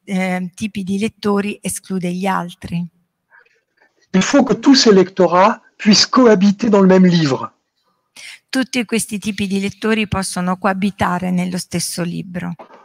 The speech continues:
Speaker 2: Au fond, on pourrait dire qu'un, un roman populaire, c'est une grande maison où il y a de la place pour tout le monde.
Speaker 1: Il romanzo popolare è una grande casa dove c'è posto per tutti.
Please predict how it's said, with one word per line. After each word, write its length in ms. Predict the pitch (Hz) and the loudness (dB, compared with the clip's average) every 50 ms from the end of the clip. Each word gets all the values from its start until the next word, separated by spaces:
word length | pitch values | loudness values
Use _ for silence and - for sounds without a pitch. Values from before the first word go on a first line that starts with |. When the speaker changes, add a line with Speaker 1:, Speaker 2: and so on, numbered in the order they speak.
| _ _ _ _ - - _ _ _ _ _ _ _ _ _ | _ _ _ _ -20 -20 _ _ _ _ _ _ _ _ _
Speaker 2:
Au 100 | 160 165 | 2 2
fond, 400 | 160 - - - 220 214 196 190 | 2 2 2 2 4 4 4 4
on 80 | 165 160 | 2 2
pourrait 260 | 156 180 165 170 170 | 2 2 4 4 4
dire 260 | 160 175 208 - - | 4 4 2 2 0
qu'un, 360 | - - 165 160 156 156 160 156 151 | 0 -2 0 0 0 0 -2 0 0
un 320 | 143 143 143 139 135 131 131 | 2 2 4 4 2 2 0
roman 320 | - - 202 202 214 202 | 2 4 6 6 6 6
populaire, 720 | - 180 156 135 - - 147 147 151 165 196 220 214 196 - - _ - - - | 4 2 0 0 0 0 2 4 4 4 4 4 2 0 -2 -8 _ -20 -16 -6
c'est 240 | - - 180 - | -4 -4 0 2
une 120 | - 196 180 | 4 4 6
grande 300 | 165 170 185 220 190 180 | 6 6 4 4 4 6
maison 520 | 190 180 170 151 - 180 180 196 208 202 _ - | 4 4 4 2 2 4 4 4 2 2 _ 2
où 80 | 175 | 2
il 100 | 185 170 | 4 4
y 60 | 165 175 | 4 4
a 40 | |
de 60 | 160 165 | 6 6
la 100 | 170 147 | 4 4
place 300 | - - 180 165 - - | 4 4 4 4 2 0
pour 180 | - 170 - - | -2 -4 -4 -2
tout 120 | - 147 | 0 0
le 80 | 135 127 | 0 0
monde. 340 | 123 113 110 107 107 101 _ _ _ _ _ _ - - - - - - - - _ _ | 0 -2 -4 -6 -8 -10 _ _ _ _ _ _ -18 -18 -16 -16 -16 -16 -18 -18 _ _
Speaker 1:
Il 60 | - | -2
romanzo 420 | 202 208 226 226 233 220 226 214 185 | 0 0 2 0 0 0 -2 -2 -2
popolare 720 | - 196 - - 202 202 208 208 220 233 226 226 208 - | -2 -4 -2 0 0 2 2 2 2 0 0 -2 -2 -4
è 60 | 202 | -4
una 180 | 190 190 185 | -4 -2 -4
grande 480 | 185 196 202 202 208 208 202 196 196 190 | -2 -2 -2 -2 -2 -2 -2 -4 -4 -4
casa 440 | - 180 170 165 185 180 - 196 190 | -2 -2 -2 -2 -4 -4 -4 -6 -6
dove 240 | 185 185 180 185 185 | -4 -6 -8 -8 -10
c'è 160 | - - 175 - | -10 -10 -12 -12
posto 360 | - - 170 - - - 180 165 | -14 -16 -16 -14 -12 -12 -10 -10
per 240 | - 175 170 - | -10 -10 -12 -12
tutti. 520 | - - 165 170 _ _ _ - 180 165 | -16 -18 -20 -20 _ _ _ -16 -16 -16